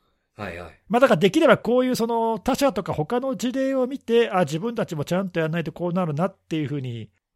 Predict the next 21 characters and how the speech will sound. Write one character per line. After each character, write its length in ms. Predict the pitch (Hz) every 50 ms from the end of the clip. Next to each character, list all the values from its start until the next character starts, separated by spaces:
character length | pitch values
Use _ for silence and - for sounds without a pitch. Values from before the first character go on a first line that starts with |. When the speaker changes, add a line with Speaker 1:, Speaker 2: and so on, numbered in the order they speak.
| _ _ _ _
Speaker 1:
う 80 | 117 101
ん。 60 | 185
Speaker 2:
ま 100 | 185 196
あ、 40 | 180
な 100 | 185 202
ん 40 | -
か 400 | - 170 151 143 139 143 - _ _ _ _ -
ね、 160 | - 165 165 143
わ-、 200 | 135 135 - - -
学 320 | 147 147 156 156 170 175
ん 60 | 170
で 100 | 170 180
と 100 | 175 -
い 120 | 147 127 117
う 40 | 110
か、 320 | - 131 120 113 - - _ _ _ _ _ _ _ _ _
教 220 | - 156 156 160 156
訓 320 | 160 - 165 165 160 160
に 160 | 156 160 156
し 120 | 151 - -
て、 360 | - 220 226 220 220 -